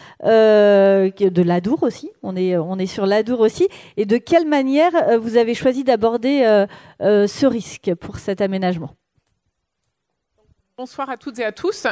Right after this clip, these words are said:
Speaker 2: Euh, ah oui, je, je vais passer les diapos du coup. Hop. Alors, comme son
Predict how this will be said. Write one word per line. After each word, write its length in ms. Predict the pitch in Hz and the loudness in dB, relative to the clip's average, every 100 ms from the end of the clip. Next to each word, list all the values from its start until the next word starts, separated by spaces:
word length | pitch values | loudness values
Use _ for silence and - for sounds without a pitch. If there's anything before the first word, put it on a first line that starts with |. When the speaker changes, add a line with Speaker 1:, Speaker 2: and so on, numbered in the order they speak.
| - 208 | -6 -8
Speaker 2:
Euh, 800 | 214 220 214 208 208 202 196 185 | -6 -4 -6 -10 -14 -14 -14 -14
ah 40 | 190 | -14
oui, 80 | - | -16
je, 140 | 180 165 _ | -20 -20 _
je 120 | _ | _
vais 60 | |
passer 220 | _ 156 _ | _ _ _
les 80 | 143 | -20
diapos 280 | 160 - | -20 -16
du 100 | 302 | -16
coup. 160 | - 370 _ _ | -16 -20 _ _
Hop. 80 | - _ _ _ - - _ _ _ _ 220 | -20 _ _ _ -20 -20 _ _ _ _ -6
Alors, 260 | 208 - - _ _ | -6 -6 -18 _ _
comme 160 | - 277 | -10 -8
son 560 | 277 302 262 247 233 | -10 -12 -12 -12 -14